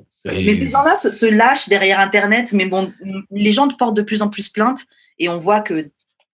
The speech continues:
Speaker 3: tu te finis vraiment au tribunal, tu peux vraiment prendre la prison, donc ça calme certains.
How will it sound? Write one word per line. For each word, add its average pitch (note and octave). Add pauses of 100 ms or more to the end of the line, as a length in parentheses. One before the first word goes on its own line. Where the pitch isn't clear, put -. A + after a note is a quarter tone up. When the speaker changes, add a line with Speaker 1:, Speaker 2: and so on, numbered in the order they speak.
Speaker 3:
tu -
te -
finis G3
vraiment F3+
au F3+
tribunal, E3+
tu -
peux D#3
vraiment E3+
prendre D#3+
la D#3
prison, E3+
donc -
ça D#3+
calme F3+
certains. G#3